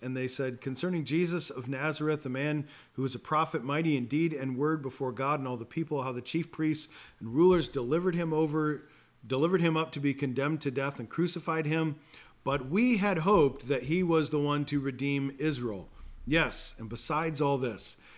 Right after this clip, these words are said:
it is now the third day since these things have happened." John, how, how tragic is that? I, I know we often, uh, point to the end of that story as Jesus reveals himself to them, and,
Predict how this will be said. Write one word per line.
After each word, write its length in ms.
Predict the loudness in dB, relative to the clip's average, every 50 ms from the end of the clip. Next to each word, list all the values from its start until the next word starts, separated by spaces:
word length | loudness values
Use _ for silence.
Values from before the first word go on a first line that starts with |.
| -12 -6 -4
it 100 | -2 -2
is 140 | -2 -2
now 180 | 0 0 0 0
the 100 | 0 -4
third 360 | -6 -2 2 2 2 2 2
day 220 | 0 0 0 0 -2
since 300 | -2 -4 -8 -8 -10 -8
these 220 | -8 -8 -8 -8
things 300 | -8 -8 -8 -8 -10 -12
have 140 | -14 -14 -14
happened." 400 | -12 -12 -12 -14 -16 -18 -18 -20 _ _ _ _ _ _ _ _ _ _ -20 -20 _ _ _ _ _ _ _ _ -20 -20 -20 -20 -20 _ _ -20 -20 -20 -14 -8
John, 260 | -4 -2 -2 -2 -4 -6 -12 -20 -20 -8 -2
how, 380 | 2 2 4 4 2 0 -4 -8 -18 -20 _ _ _ _ -4
how 200 | 0 0 0 0 0
tragic 680 | -6 -8 -6 -4 -2 0 0 0 0 -2 -6 -6 -8 -10 -10
is 220 | -10 -8 -8 -6
that? 280 | -8 -8 -8 -8 -12 -16 _ _ _ _ _ _ _ _ _ _ _ _ -2
I, 140 | -2 0 2
I 100 | 4 4
know 100 | 4 6
we 180 | 6 6 4
often, 600 | 4 4 2 2 2 2 0 0 0 0 -2 -4 -6 -10 -20 -20 _ _ -6
uh, 140 | -4 -4 -4
point 340 | -2 -2 -2 -2 -2 -2
to 100 | -2 -2
the 200 | 0 0 -2 -2
end 200 | -2 -2 -2 0
of 80 | 0 0
that 200 | 0 -2 -2 -2
story 580 | -4 -2 0 2 2 4 4 4 2 0 -4 -10 -20 -20 -20 -20 _ _ _ _ -6
as 280 | -4 -2 -2 -2 -4
Jesus 460 | -4 -2 -2 -2 -2 -2 -6 -6 -4 -6
reveals 520 | -6 -6 -2 0 2 2 2 2 2 0
himself 400 | -2 -2 -2 -2 -2 -4 -4 -4
to 120 | -2 -2 -2
them, 360 | 0 0 -2 -2 -2 -4 -4
and, 220 | -4 -4 -6 -8